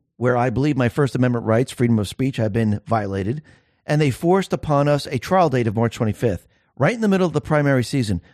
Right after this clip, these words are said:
Very unfair, but this is exactly what the radical left Democrats wanted. It's called election interference. And nothing like this has ever happened in our country before."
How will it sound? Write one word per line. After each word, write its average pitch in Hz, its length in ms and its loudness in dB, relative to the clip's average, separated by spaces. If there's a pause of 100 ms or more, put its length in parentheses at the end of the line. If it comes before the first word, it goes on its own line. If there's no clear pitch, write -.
(140)
Very 147 300 2
unfair, 135 560 0 (240)
but 139 160 -4
this 180 160 -2
is 170 80 -8
exactly 147 440 0
what 135 100 0
the 120 80 0
radical 113 300 0
left 107 200 0
Democrats 107 420 -2
wanted. 143 300 0 (240)
It's 123 140 -6
called 135 180 0
election 104 380 -2
interference. 104 520 -2 (280)
And 117 160 2
nothing 160 260 2
like 147 220 0
this 139 200 0 (120)
has 117 320 -2
ever 139 240 0
happened 123 400 0
in 123 180 -2
our 113 100 0
country 104 380 -2
before." 98 520 -2